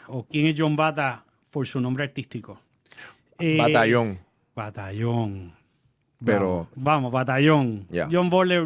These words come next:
Speaker 1: Jo-, John Bata, Batallón.
Speaker 2: Pero lo que pasa es que empecé Bat-, eh, John Bata.
Speaker 1: Pues ve, ve, acuérdate que yo conozco de cuando tú
Speaker 2: Bueno,
Speaker 1: saliste,
Speaker 2: no sé,
Speaker 1: ahí
Speaker 2: pero
Speaker 1: está.
Speaker 2: se cambió Batallón porque
Speaker 1: Pero
Speaker 2: se
Speaker 1: vamos a empezar esto. Tú, tú eres el, el segundo, no, el, el cuarto de cinco.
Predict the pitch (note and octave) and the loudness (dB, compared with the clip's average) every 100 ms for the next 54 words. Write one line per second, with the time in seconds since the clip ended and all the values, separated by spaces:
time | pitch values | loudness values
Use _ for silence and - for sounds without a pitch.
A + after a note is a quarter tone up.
0 | D3+ D3+ D3+ D#3 D#3+ D#3+ F3 D#3+ D#3 D3+ | -2 -2 0 2 2 4 2 2 0 -2
1 | C3+ C#3 D3 F#3+ G3+ D3+ D#3 D3 D3+ F3 | -4 0 2 2 4 4 4 4 0 0
2 | G#3 G#3 D#3+ E3 F3+ - D3 D3 C#3 C#3 | -2 0 4 4 4 2 2 4 6 4
3 | B2 B2+ C3+ A2 F#2+ C3 D3 D#3 E3+ G3+ | 4 4 4 0 -4 -4 0 2 4 4
4 | A3+ F3 A#3 A3 E3 F#3+ B3 C#4 A3+ G#3 | 2 2 2 2 0 2 2 4 4 4
5 | B3+ C#4+ D#4 B3+ F#3+ D#3+ D#3 F#3+ E3+ C#3+ | 4 6 4 4 2 0 2 0 2 0
6 | B2 B2+ B2 B2 A#2+ A#2 A2+ A#2 A2+ A2 | 0 0 4 6 6 4 2 -2 0 4
7 | B2 C#3 D3 D#3+ B3+ F3 F#3 F#3+ A3 A#3+ | 4 6 4 2 2 2 2 4 2 2
8 | A#3 G#3 D#3 A#2+ C3 D#3 A3 - G3+ G#3+ | 2 0 0 -2 -2 2 2 4 6 6
9 | B3+ A#3+ - F#3 F3 F3 F3 E3+ E3+ E3 | 6 0 -4 0 2 4 2 0 0 2
10 | E3 E3 E3 E3 E3 E3 E3 E3 - - | 2 2 2 2 2 2 2 0 -4 -2
11 | F3+ G3+ B3 B3+ F3 E3 D#3 E3+ E3 D3+ | 0 2 2 2 2 2 2 0 -2 -4
12 | - E3 D3+ G3+ B3 C4+ - C#4+ G3+ E3 | -4 -4 0 2 2 2 0 0 0 -4
13 | C#3 G#3 E3+ G#2 - | -2 -2 -2 -6 -14